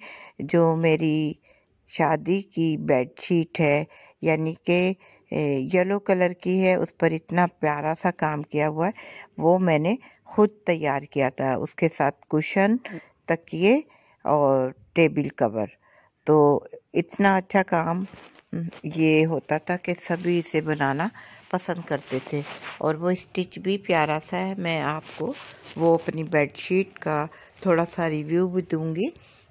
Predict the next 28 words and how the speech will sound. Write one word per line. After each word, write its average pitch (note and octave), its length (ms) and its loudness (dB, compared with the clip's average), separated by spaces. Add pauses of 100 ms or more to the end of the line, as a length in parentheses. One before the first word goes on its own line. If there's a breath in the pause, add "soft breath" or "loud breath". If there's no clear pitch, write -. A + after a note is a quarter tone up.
(100)
तो D#3 60 0
आप D3 260 2
ज़रूर E3 360 -4
देखिएगा E3+ 600 -4 (440 loud breath)
कि D#3 500 2
किस A3 260 -2
तरह G3 240 0
की F#3 160 -6
चीज़ें F3 420 -4
पहले E3+ 280 -2
बनती E3+ 380 -4
थी A3 280 -6
और D#3+ 380 0 (160)
अब, F3+ 300 -4 (420 loud breath)
अ, D3 280 2 (160)
थोड़ी G3+ 200 2
सी G3+ 160 -4
चेंजिंग E3+ 640 -2
आई C#3 220 2
है, D#3 220 -4
डिज़ाइनिंग D#3 680 -2
वक्त D#3 300 -4
के F3+ 100 -8
साथ D#3+ 300 -2 (560 loud breath)
बदल F#3+ 320 0
चुकी D3 460 -10
है, C3+ 200 -2
मगर E3+ 360 -4